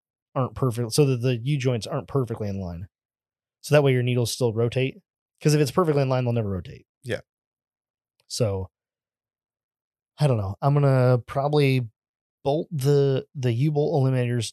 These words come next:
Speaker 1: to the leaf pack as if they were installed.
Speaker 2: Yep.
Speaker 1: I'm gonna clean the axle smooth, slide it under there, move it side to side to get it perfectly centered, hopefully. And then I'm going to jack the pinion angle up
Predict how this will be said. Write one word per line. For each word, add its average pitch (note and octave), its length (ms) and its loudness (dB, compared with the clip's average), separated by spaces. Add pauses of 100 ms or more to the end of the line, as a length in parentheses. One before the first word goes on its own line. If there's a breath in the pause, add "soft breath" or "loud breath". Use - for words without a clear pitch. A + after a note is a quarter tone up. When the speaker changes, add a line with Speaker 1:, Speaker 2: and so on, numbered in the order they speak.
Speaker 1:
to E3 300 0
the D#3 80 -2
leaf C3+ 240 -2
pack - 320 -10 (680)
as A#2 200 -2
if C3 80 0
they C3+ 100 -2
were C3 100 -4
installed. A#2+ 420 -8 (280)
Speaker 2:
Yep. - 140 -20 (380)
Speaker 1:
I'm B2 80 -4
gonna B2 100 -2
clean C#3 220 -4
the C3 100 -4
axle B2 260 -6
smooth, D3 480 0 (720)
slide C3+ 400 0
it D3 100 -2
under B2 120 -2
there, B2+ 240 -4 (760)
move A2 220 0
it C#3+ 100 -2
side C#3+ 180 0
to C#3 60 2
side C3+ 240 -2
to B2+ 60 -4
get A#2 140 0
it B2+ 140 -2 (200)
perfectly C3+ 580 -4
centered, B2 360 -2
hopefully. A#2 600 -10 (1080)
And B2+ 160 0
then B2 180 0
I'm B2 100 -2
going B2 300 -2
to A2+ 540 -2 (1000)
jack A#2+ 360 -2
the A#2+ 100 -6
pinion D#3 380 -2
angle G2 240 -4
up F#2 160 -8